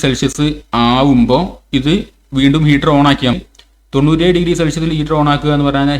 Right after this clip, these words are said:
ഹിസ്റ്ററിസിസ് എന്ന് പറയുന്ന സ-, ഏർ, പാരാമീറ്റർ നമ്മൾ അവിടെ കൊടുക്കേണ്ടത് മൂന്ന് എന്നാണ് കൊടുക്കേണ്ടത്. കാരണം അ-, എന്ന് വെച്ച് കഴിഞ്ഞാൽ ഹിസ്റ്ററിസിസ് മൂന്ന് കൊടുക്കുന്നത് എന്തിനാണെന്ന് വെച്ച് കഴിഞ്ഞാൽ ഇപ്പോ നൂറ് ഡിഗ്രി സെൽഷ്യസിൽ ഹീറ്റർ ഓഫായി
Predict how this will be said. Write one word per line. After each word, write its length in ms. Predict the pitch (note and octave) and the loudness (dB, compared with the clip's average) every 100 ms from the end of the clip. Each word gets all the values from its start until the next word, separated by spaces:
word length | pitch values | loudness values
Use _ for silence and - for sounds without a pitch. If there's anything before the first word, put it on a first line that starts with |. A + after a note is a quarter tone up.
| C3+ | -6
ഹിസ്റ്ററിസിസ് 640 | B2+ - D#3+ D#3+ D#3+ - | -8 -6 -4 -2 -4 -4
എന്ന് 100 | E3 D#3+ | -2 -2
പറയുന്ന 220 | C#3+ D3 D3 | 0 -2 -4
സ-, 80 | - - C3+ | -10 -12 -6
ഏർ, 80 | B2+ | -4
പാരാമീറ്റർ 460 | B2+ B2+ C3+ C#3 C#3 C#3+ | -2 -2 0 0 0 -2
നമ്മൾ 160 | C#3 C3+ | 0 0
അവിടെ 140 | C#3 C3+ | 0 -2
കൊടുക്കേണ്ടത് 400 | B2+ C3+ B2 C3+ B2+ | -4 -4 -4 -2 -2
മൂന്ന് 300 | B2 C3 C#3+ D3+ | 0 2 2 2
എന്നാണ് 220 | C#3 C3 A#2+ | 0 -2 -4
കൊടുക്കേണ്ടത്. 380 | A2 A2+ A2 A2+ | -6 -4 -2 0
കാരണം 260 | B2+ D3 D3+ - _ _ _ | -2 -2 -6 -10 _ _ _
അ-, 260 | - C3+ D3 C#3 | -4 -4 -4 -4
എന്ന് 160 | D3 E3 | -4 -2
വെച്ച് 160 | E3+ E3 | -4 -2
കഴിഞ്ഞാൽ 220 | E3 D#3+ D#3 | -2 0 -2
ഹിസ്റ്ററിസിസ് 440 | - D#3 D#3 E3 E3 | -2 -6 -6 -4 0
മൂന്ന് 220 | D3 D#3 E3 | 2 2 2
കൊടുക്കുന്നത് 380 | D#3 D3 D3 D3+ | -2 0 0 2
എന്തിനാണെന്ന് 280 | C#3+ C#3 C#3 | 2 2 0
വെച്ച് 80 | C3+ | 0
കഴിഞ്ഞാൽ 200 | B2+ A#2+ D3 - - _ _ _ _ _ _ _ _ _ _ B2 | -2 -2 -2 -8 -20 _ _ _ _ _ _ _ _ _ _ -4
ഇപ്പോ 160 | B2 B2 A#2+ - - _ C#3+ | 0 0 0 -6 -20 _ 0
നൂറ് 260 | D3+ F3+ F#3+ | 2 2 2
ഡിഗ്രി 240 | F3+ F3+ F3+ | 2 2 0
സെൽഷ്യസിൽ 500 | D#3 C#3 - D3+ D3 E3+ A#3 - _ _ _ _ F3 | 0 0 0 0 2 0 0 -8 _ _ _ _ -2
ഹീറ്റർ 220 | D3 C#3+ C#3+ | -2 2 4
ഓഫായി 400 | B2+ B2 A#2 G#2+ | 4 4 0 0